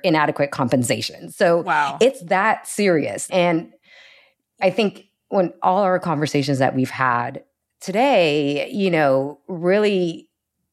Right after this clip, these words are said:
Speaker 1: understanding that the way of work, the world of work is different than where it originated. And I think that's where a lot of my work stems is, you know,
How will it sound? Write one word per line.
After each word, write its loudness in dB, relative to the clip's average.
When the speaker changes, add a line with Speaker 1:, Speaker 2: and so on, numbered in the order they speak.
Speaker 1:
understanding 2
that 0
the -2
way 0
of 2
work, 0
the -2
world 0
of -6
work -4
is -4
different -6
than 2
where 2
it 0
originated. 0
And 2
I 2
think -2
that's 0
where 2
a 4
lot 2
of -2
my 2
work -4
stems 0
is, 0
you 0
know, -2